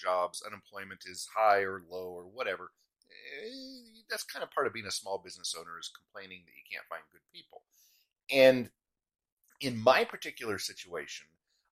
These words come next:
I see it. I don't experience it because I have a, a unique niche, uh, business that it, it doesn't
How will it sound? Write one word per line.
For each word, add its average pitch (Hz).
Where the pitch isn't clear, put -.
I 110
see 131
it. -
I 110
don't 135
experience 143
it 120
because 101
I 110
have 113
a, 98
a -
unique 95
niche, -
uh, 76
business 110
that 101
it, 104
it 117
doesn't 110